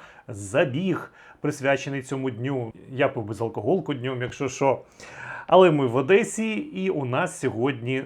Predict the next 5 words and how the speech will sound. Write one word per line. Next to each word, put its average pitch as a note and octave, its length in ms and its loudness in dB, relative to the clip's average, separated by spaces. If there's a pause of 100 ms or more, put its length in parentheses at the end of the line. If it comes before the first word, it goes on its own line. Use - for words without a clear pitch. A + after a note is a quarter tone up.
солідол. A2 640 -4 (720)
Barrel C3 580 6 (320)
Aged A2+ 580 0 (400)
Solidol C#3 800 2 (420)
Berines. C3+ 680 0